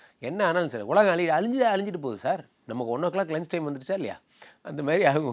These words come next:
உறுதியா இருப்பாங்க அதுல. அப்படிப்பட்ட கும்பராசிக்காரர்களுக்கு என்னென்ன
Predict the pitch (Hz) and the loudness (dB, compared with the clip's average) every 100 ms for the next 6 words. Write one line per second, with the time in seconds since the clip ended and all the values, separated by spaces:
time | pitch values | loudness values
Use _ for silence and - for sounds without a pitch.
0 | 131 180 190 185 127 110 101 95 - _ | -2 0 0 0 -2 -8 -12 -14 -18 _
1 | - 127 - 214 180 190 156 - 156 185 | -8 -8 -2 -4 -2 -2 -2 -4 2 6
2 | 190 160 156 - 139 127 120 110 160 139 | 6 4 -4 -2 -2 0 -4 -6 -4 -4
3 | 127 156 | -2 -2